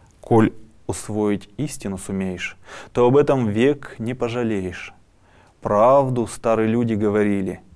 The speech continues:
и недаром мудрецами слыли. С лютою гадюкой и турчином дружбы нету у христианина. Разумом пропойца не блистает,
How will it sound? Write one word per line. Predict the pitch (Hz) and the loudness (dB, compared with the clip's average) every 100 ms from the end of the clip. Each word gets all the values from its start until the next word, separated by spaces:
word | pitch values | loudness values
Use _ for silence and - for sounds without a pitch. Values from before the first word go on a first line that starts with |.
| _ _ - | _ _ -6
и | |
недаром | 113 117 113 151 135 101 - - | -2 0 2 2 2 -2 -6 -8
мудрецами | - 113 107 101 - 113 120 123 | 0 2 4 2 0 0 0 0
слыли. | - - 95 92 - - _ _ - - - | -4 -6 -4 -4 -8 -18 _ _ -20 -20 -14
С | - | -2
лютою | 131 139 139 135 | 2 4 4 4
гадюкой | 131 120 110 139 139 104 | 4 4 2 0 0 -2
и | - 104 | -2 -4
турчином | 117 107 - 151 151 143 | -2 -4 0 0 2 0
дружбы | 131 156 147 143 147 | 4 4 4 2 2
нету | 139 151 160 - 95 - - | 2 -2 -2 -4 -8 -8 -4
у | 107 | -4
христианина. | 107 101 - 104 104 104 98 95 - _ _ _ - - | -2 -4 0 2 4 2 2 -2 -8 _ _ _ -20 -14
Разумом | - 101 110 107 110 107 104 | -2 4 4 4 0 -2 -2
пропойца | - 101 107 110 107 113 | -2 -2 0 -2 -2 -6
не | 113 | -4
блистает, | 110 117 - 117 123 107 - | -4 -6 -6 -6 -6 -8 -12